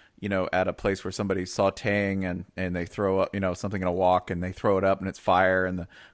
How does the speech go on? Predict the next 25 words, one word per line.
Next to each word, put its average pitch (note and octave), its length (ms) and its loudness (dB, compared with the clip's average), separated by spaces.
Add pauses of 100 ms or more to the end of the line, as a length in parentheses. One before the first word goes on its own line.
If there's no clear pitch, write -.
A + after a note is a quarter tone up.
Kumamon G2 460 0
flaps F#2+ 340 2
his F#2 140 -6
hands F#2+ 300 -2
in F2+ 100 -4
panic, F#2+ 420 -2
like, F#2 200 -4
"Ah!" A#4+ 680 2
That's - 220 -4
Kumamon. G#2 560 0
He's, G2+ 260 -6 (440)
he's G2+ 360 -6
one G#2 160 0
of G2 60 -4
the G2 80 2
official G2 300 -4
mascots F#2+ 640 2
for, F#2+ 420 0
um, F2 220 -4
I - 80 -10
forget A#2+ 220 -6 (200)
exactly G#2 600 2
which G2 260 -2
Japanese G2 520 0
city, G2 340 -4